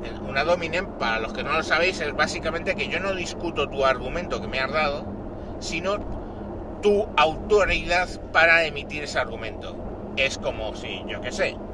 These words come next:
eh, el médico le dice a tu hijo que lo que tiene es, pongamos por caso, eh, qué sé yo, Parkinson,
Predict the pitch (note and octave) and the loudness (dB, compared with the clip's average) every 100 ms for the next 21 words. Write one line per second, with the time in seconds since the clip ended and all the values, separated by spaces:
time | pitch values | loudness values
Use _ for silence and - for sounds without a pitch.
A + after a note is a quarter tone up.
0 | - - - - C#3 C#3 C3+ B2 A#2+ A#2 | -10 -10 -8 -6 -2 2 4 4 2 2
1 | A2+ A2 G#2 G2+ - - - - - C3+ | 2 0 -2 -4 -8 -8 -6 -6 -2 0
2 | C3+ D3 D#3 C3 A#2 A2+ G#2 A2+ B2 C#3 | 2 0 2 0 -2 -2 -4 -2 0 0
3 | - C3+ C3 G#2 C3+ C3 C#3 E3 C3 G#2 | 0 0 0 2 0 0 0 -2 -2 -6
4 | F#2 A2+ B2+ A#2+ A2+ C3 E3 C3 F#2+ G2 | -4 -4 -2 -2 -2 0 0 0 -4 -6
5 | - - A#2+ B2 B2+ - - A2+ A#2 C3 | -8 -8 -2 2 2 0 -6 -4 0 0
6 | B2+ C3+ C3 - - A2+ F#2+ - F#2+ A#2 | 0 0 2 0 0 -4 -8 -8 -8 -4
7 | A2+ A2+ A2 A2 G#2+ G#2 G#2 G2+ G2 G2 | -2 -2 -2 -2 -2 -2 -2 -4 -6 -6
8 | B2+ A2 B2+ D3 - - - - - - | -6 -4 0 0 -2 -6 -8 -8 -8 4
9 | E3 E3+ E3 F3 E3+ E3+ G3 | 4 6 0 0 0 0 0